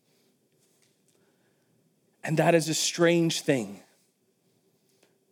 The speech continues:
Now, what I don't wanna do is say, "Let's put, let's, let's put that church on a pedestal." I'm just saying they reacted in the way Jesus called them to react.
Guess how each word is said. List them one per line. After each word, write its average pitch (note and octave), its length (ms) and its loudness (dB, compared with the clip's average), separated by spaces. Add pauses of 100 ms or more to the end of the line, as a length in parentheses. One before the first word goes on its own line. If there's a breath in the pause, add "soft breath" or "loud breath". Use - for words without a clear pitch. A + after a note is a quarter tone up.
(420)
Now, F3+ 180 4
what F#3 100 4
I F#3 100 2
don't F#3+ 240 2
wanna G#3 180 2
do D#3 200 0
is C#3+ 100 -4
say, C3 340 0 (200 loud breath)
"Let's D#3 260 4
put, - 420 -2
let's, D#3 380 0
let's D3 180 0
put F#3 220 0
that D3 180 4
church D3+ 260 -6
on C#3+ 120 -2
a B2+ 40 -2
pedestal." E3 440 -2
I'm E3 100 -2
just D3+ 160 -4
saying D3 300 0 (300 loud breath)
they F3 120 -2
reacted E3 500 -2
in D3+ 80 -4
the C#3+ 60 0
way C#3 220 0
Jesus C3+ 380 -4
called D3 280 -2
them B2 120 0
to - 140 -12
react. G#2+ 520 -12